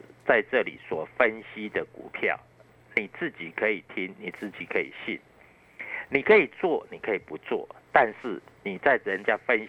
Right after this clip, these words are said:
析，你一定要清楚的明白啊。那今天外资在这里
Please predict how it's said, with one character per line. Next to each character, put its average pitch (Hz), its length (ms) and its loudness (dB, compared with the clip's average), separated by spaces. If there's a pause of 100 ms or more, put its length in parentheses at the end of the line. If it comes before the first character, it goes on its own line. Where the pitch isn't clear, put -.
析， 104 240 -6
你 101 120 -6
一 120 160 -8
定 139 200 -4
要 120 160 2 (140)
清 117 180 -6
楚 73 180 -8
的 - 140 -6
明 73 320 -10
白 65 220 -2 (760)
啊。 90 240 6 (460)
那 160 420 6
今 170 120 0
天 170 160 2
外 170 160 8 (100)
资 156 220 -2
在 151 180 6
这 147 200 4
里 101 240 -6